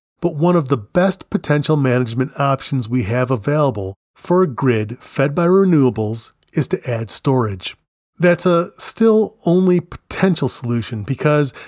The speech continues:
the energy industry hasn't fully developed the technology yet, although all sorts of companies are working on it. That includes Tesla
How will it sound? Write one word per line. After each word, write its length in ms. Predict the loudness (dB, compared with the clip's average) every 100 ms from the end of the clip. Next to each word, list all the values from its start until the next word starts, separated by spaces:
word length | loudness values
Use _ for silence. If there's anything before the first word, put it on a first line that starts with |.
| -6
the 160 | -4 0
energy 380 | 2 2 0
industry 520 | -2 -2 -2 -2 -2 0
hasn't 400 | 0 0 -2 -8
fully 340 | -4 2 2
developed 440 | 2 0 0 -2 -4
the 60 |
technology 680 | -2 -2 0 2 2 2 -2
yet, 300 | -6 -6 -6 _ _ _ -2
although 420 | 2 2 2 -4
all 160 | -2 -2
sorts 240 | 0 -4
of 80 | -6
companies 420 | -4 -4 -4 -6
are 80 | -4
working 400 | 0 0 0 -4
on 180 | -4 -6
it. 200 | -10 -14 _ _ _ _ _ -2
That 180 | 0 2
includes 500 | 0 2 2 2 -2 -8 _
Tesla 560 | 0 2 2 0 -4